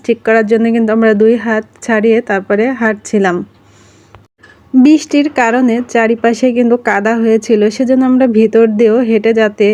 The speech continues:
যেতে পারছিলাম না, সেজন্য আমাদের আইলের পর দিয়েই হেঁটে যেতে হচ্ছিল। এজন্য আরও বেশি অসুবিধা হচ্ছিল এবং সময়ও বেশি লাগছিল। তারপরেও কী করার, নেমে যখন পড়েছি সামনের দিকে তো এগোতেই হবে,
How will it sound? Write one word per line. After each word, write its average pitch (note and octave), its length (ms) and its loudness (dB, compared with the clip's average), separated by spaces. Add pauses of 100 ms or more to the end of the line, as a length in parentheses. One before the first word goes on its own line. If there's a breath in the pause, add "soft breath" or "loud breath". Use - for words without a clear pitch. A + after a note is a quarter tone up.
(100)
যেতে A3 320 -2 (140)
পারছিলাম G#3 540 -2 (120)
না, - 80 -4 (440 loud breath)
সেজন্য C#4 360 0
আমাদের C4 340 2 (220)
আইলের A3+ 360 0
পর A3 260 0
দিয়েই A3 340 2
হেঁটে G#3+ 420 -2
যেতে G#3+ 320 0
হচ্ছিল। G3+ 420 -2 (160)
এজন্য G#3+ 260 0
আরও G#3 200 0
বেশি G#3 300 -2 (160)
অসুবিধা A3 360 -2
হচ্ছিল A#3 400 -2
এবং G3 340 0
সময়ও A3+ 580 -2
বেশি A3 380 -2 (140)
লাগছিল। G#3 580 -2 (840 soft breath)
তারপরেও E4 520 0
কী B3 180 0
করার, G3+ 340 -2 (120)
নেমে B3 260 2
যখন C#4+ 360 0
পড়েছি G#3+ 480 -2
সামনের G#3 440 -2
দিকে G#3 240 0
তো - 160 -6
এগোতেই A3+ 520 0
হবে, A3+ 320 0